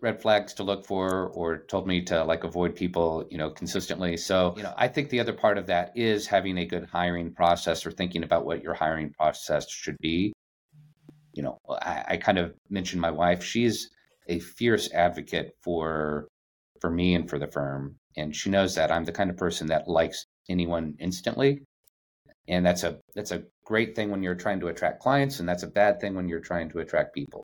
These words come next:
because not everyone is gonna be a good fit, even if you like them. It's a learning curve, I think. But having somebody that's a check on my enthusiasm has helped me avoid more bad people than, than, uh,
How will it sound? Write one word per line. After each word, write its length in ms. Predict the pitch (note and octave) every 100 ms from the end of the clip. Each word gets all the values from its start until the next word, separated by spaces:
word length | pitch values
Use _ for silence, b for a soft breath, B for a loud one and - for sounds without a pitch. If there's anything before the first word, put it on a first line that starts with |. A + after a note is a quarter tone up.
| -
because 440 | - D#2 D2 C#2+ - B B B B -
not 220 | F2+ G2
everyone 340 | G2 G#2 F#2 F2+
is 140 | D#2+
gonna 220 | G2 F2+
be 140 | F2 D#2
a 60 |
good 200 | C#2+ D2+
fit, 320 | - D#2 D2+ -
even 200 | F#2+ F#2
if 120 | F2+ F2+
you 80 |
like 240 | E2 D#2+ -
them. 140 | - - _ -
It's 100 | -
a 60 |
learning 260 | G#2 G2 D2
curve, 280 | - - - -
I 40 |
think. 240 | - D#2 D2+ -
But 160 | F2 -
having 280 | - G#2 G2+
somebody 300 | G#2+ F#2+ F#2
that's 260 | F#2 -
a 140 | E2+ D#2
check 400 | - G#2 G2+ - _ _ _ _ _ _
on 220 | F2 F2
my 260 | E2+ G2+ B2+
enthusiasm 1040 | A#2 F2+ F2+ D#2+ D#2 D2 D2 D2 D2 C#2+
has 320 | C#2 D2+ C#2+ - _ _ _ _
helped 240 | F2 E2+ -
me 240 | E2 D#2+ -
avoid 480 | E2+ E2+ D#2+ D#2
more 200 | D#2 D#2
bad 280 | D2 D2+ C#2+
people 380 | D2+ C#2+ C2+ C2
than, 260 | B1 A#1+ B1+ _ _
than, 180 | A#1
uh, 60 | -